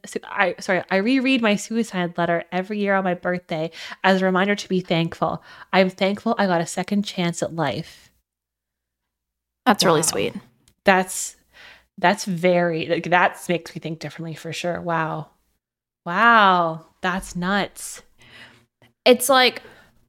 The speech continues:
Speaker 2: I, I hope I'll never have to experience, like, that mindset where you, you know, feel that low. Um, but it is also proof that, like,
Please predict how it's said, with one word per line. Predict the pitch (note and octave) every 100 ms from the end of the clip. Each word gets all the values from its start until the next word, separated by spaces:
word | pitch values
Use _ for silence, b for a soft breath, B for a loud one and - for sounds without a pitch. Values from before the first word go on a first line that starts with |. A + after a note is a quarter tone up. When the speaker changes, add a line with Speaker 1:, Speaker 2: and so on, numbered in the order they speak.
| - - - - - -
Speaker 2:
I, | G3+ G#3 G#3+ A3 A3 -
I | G3+ A3
hope | G3+ E3+ G3+ A3+
I'll | G3 F#3+
never | F3+ F3+
have | F3+ E3+
to | -
experience, | F3 - E3 D#3+ E3+
like, | E3 D#3 _ -
that | D#3+ D3+ D3 - - - - F3+
mindset | D#3+ D3 E3+ A#3 A3 B3+ G#3
where | F3+
you, | F#3 E3 D#3+ D3+ D3+ E3+ - _ _ _ -
you |
know, | G3 F3
feel | G3+ F3
that | E3 -
low. | C#3+ C3+ F#3+ C4+ - -
Um, | F3 E3+ D#3+ D#3 F3+ - _ -
but | G3+
it | G3 F#3+
is | G3+ A3
also | - F#3+ - G3 F3 E3+ E3 -
proof | - G3 E3+ -
that, | F3+ -
like, | D3+ C3+